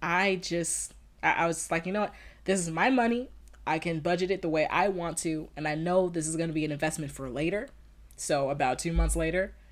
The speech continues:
I used it to get a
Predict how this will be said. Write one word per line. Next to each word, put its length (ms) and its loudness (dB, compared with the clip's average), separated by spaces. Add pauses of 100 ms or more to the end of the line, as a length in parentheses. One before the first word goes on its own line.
(460)
I 80 -2
used 420 -2
it 280 0
to 120 -4
get 400 -6 (1040)
a 360 2